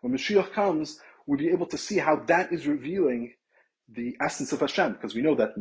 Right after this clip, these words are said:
uh, Hashem, the Mitziusei Matzmusi, the essence of Hashem comes from himself. So the only one that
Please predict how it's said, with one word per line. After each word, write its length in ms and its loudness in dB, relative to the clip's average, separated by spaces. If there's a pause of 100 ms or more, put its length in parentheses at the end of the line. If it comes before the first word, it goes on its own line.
(120)
uh, 100 -2
Hashem, 380 0
the 80 -4
Mitziusei 640 0
Matzmusi, 480 0
the 100 -2
essence 280 -2
of 80 -6
Hashem 280 0
comes 220 -4
from 100 0
himself. 320 4
So 100 -4
the 80 -8
only 220 2
one 220 6
that 100 -2